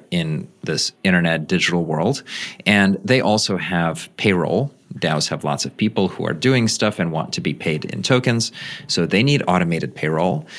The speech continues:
daos also need to figure out how to take the tokens that they pay people and convert them into spending ability, into debit cards or credit cards or other ways for the people who are paid in those tokens to actually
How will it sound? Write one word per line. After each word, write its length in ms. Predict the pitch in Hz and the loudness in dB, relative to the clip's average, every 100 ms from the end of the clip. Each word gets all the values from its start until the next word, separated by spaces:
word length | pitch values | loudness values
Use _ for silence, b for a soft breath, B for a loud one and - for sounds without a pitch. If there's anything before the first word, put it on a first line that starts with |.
| B | B
daos 340 | - 101 101 95 | 2 4 4 2
also 840 | - 98 98 - 98 95 92 90 - | 0 0 0 0 2 2 2 0 -2
need 280 | 98 101 110 | 0 4 4
to 100 | 117 | 2
figure 280 | 101 107 98 | 0 2 4
out 180 | 95 87 | 4 2
how 100 | 92 | 2
to 80 | 90 | 0
take 240 | 95 87 | 0 -2
the 60 | 90 | -2
tokens 800 | - 117 110 104 98 95 - - - | 0 0 2 2 2 2 0 -6 -4
that 200 | 95 - | -4 -2
they 120 | 82 | 0
pay 220 | 82 131 | 2 2
people 340 | 147 101 - 92 | 2 0 2 2
and 160 | 87 | 2
convert 340 | 95 87 95 92 | 0 2 2 2
them 140 | 90 | 2
into 300 | 87 85 80 | 2 0 -2
spending 440 | 76 - 160 131 90 | -2 0 2 2 2
ability, 500 | 85 76 80 71 - B B B | 0 -2 -2 -4 -6 B B B
into 460 | 90 87 - 80 | 0 0 0 -2
debit 360 | 78 117 113 101 | 0 2 2 0
cards 540 | - 87 85 80 80 | 0 2 2 0 -2
or 200 | 82 71 | -2 -4
credit 320 | 69 127 127 - | -2 0 2 2
cards 540 | 104 95 90 87 82 | 2 4 4 2 0
or 120 | 69 | 0
other 180 | 90 101 | 2 4
ways 280 | 90 87 - | 4 2 0
for 200 | - 87 | -4 -6
the 80 | 87 | -2
people 280 | 101 90 | -2 -2
who 140 | 90 87 | -2 -2
are 100 | 80 | 0
paid 200 | 113 113 | 2 2
in 80 | 98 | 4
those 220 | 92 - | 2 2
tokens 340 | 101 87 82 | -2 -2 -2
to 120 | - | -2
actually 480 | 80 78 - 82 78 | -2 0 0 0 -2